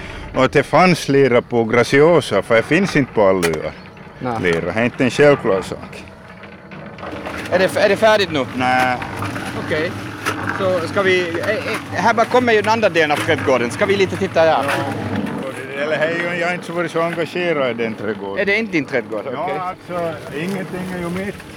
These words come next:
Speaker 1: Vem
Speaker 2: Nej.
Speaker 1: fan, hej, och mor-, <laughs> mor-, moder gjorde det här.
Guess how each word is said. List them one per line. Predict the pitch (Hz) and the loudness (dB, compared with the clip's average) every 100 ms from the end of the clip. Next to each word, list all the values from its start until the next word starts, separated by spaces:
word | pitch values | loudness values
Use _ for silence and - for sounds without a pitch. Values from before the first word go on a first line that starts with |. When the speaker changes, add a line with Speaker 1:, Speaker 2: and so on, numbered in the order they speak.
| - | -10
Speaker 1:
Vem | 143 165 | -4 -2
Speaker 2:
Nej. | |
Speaker 1:
fan, | 175 180 180 180 165 160 - - - - | 2 2 2 0 -8 -16 -20 -20 -20 -6
hej, | 147 196 | -2 0
och | 196 | 0
mor-, | 196 208 208 185 165 | 0 0 2 -2 -4
<laughs> | |
mor-, | 165 202 190 175 | -2 0 0 -2
moder | 180 202 147 | -2 0 2
gjorde | 135 196 220 | 2 2 0
det | 160 | -4
här. | 123 131 | -4 -4